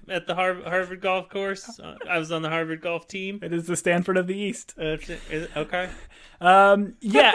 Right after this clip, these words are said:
Speaker 1: it is,
Speaker 2: <laughs>
Speaker 1: it is odd. Uh,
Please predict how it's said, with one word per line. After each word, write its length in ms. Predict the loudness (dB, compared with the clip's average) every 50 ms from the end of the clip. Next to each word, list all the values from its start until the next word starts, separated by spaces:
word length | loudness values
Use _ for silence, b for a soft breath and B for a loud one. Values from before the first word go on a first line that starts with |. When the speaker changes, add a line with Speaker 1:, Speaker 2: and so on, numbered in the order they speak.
| 10
Speaker 1:
it 120 | 10 10 8
is, 460 | 8 4 4 2 2 0 0 -4 -8 -16 -18 -20
Speaker 2:
<laughs> 160 | -18 _ 0
Speaker 1:
it 140 | 0 2 4
is 340 | 6 6 6 4 2 -2 -6 _ 2
odd. 640 | 6 8 8 10 10 8 8 6 2 -4 -6 0
Uh, 480 | 4 6 6 6 6 6 4 4 2 0